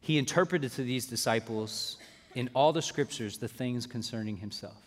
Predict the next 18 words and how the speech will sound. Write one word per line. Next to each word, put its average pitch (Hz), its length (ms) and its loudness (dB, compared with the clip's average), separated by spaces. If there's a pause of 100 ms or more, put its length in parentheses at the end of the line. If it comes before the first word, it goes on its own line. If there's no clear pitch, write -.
(1000)
So - 140 -4
he 135 80 2
takes 156 260 2
the 143 140 0
whole 156 320 8
Old 147 120 4
Testament 135 460 2
and 113 100 0
he 113 60 0
goes, 104 220 -2
"Guys, 104 320 -4
guys, 98 240 -2
check 110 260 0
this 101 160 -2
out. 92 160 0
Your, 104 120 0
your 113 260 -4
mind, 110 260 2